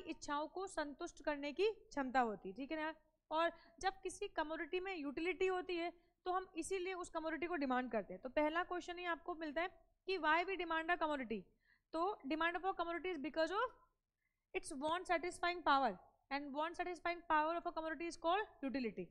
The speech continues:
ठीक है? अच्छा मैम, ठीक है। तो आगे बात करते हैं अब। तो ये बात समझ में आ गई कि डिमांड, अगर कोई किसी भी वस्तु में, किसी भी कमोडिटी में अगर यूटिलिटी नहीं होएगी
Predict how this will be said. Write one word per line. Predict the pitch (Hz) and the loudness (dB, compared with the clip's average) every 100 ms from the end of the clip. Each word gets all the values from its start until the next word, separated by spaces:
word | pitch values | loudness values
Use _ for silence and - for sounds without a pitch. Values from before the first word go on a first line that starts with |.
| - 285 | -10 -8
ठीक | 277 | -6
है? | 330 - | -8 -8
अच्छा | 233 - - 233 | -10 -8 -8 -4
मैम, | 233 233 | -4 -4
ठीक | 254 220 | -6 -6
है। | 196 - _ _ _ _ _ _ _ _ _ _ _ _ - _ 359 | -6 -10 _ _ _ _ _ _ _ _ _ _ _ _ -20 _ -4
तो | 302 | 4
आगे | 311 320 | 4 4
बात | 339 330 | 2 2
करते | 330 302 330 | 0 0 -2
हैं | 370 | -4
अब। | 381 - _ _ _ | -6 -8 _ _ _
तो | 359 | -4
ये | 311 339 | -2 2
बात | 359 | 2
समझ | 349 339 349 | 0 -4 -4
में | 339 | -2
आ | 302 | -2
गई | 285 381 | 0 0
कि | 440 453 254 | 0 -2 -2
डिमांड, | 285 294 330 - | 0 0 0 -2
अगर | 311 349 - | -2 -2 -2
कोई | 359 349 | -4 -4
किसी | 330 - 359 | -8 -2 0
भी | 349 370 | 0 2
वस्तु | 269 262 330 | 0 -2 -6
में, | 330 381 | -8 -6
किसी | 349 - 320 | -6 -4 -4
भी | 349 | 0
कमोडिटी | 285 277 294 269 | 0 0 -4 -4
में | 330 403 - | -4 -6 -4
अगर | 285 311 | -2 -2
यूटिलिटी | 285 277 320 320 349 | -2 -4 -4 -2 0
नहीं | 294 320 | 2 4
होएगी | 294 226 | 4 2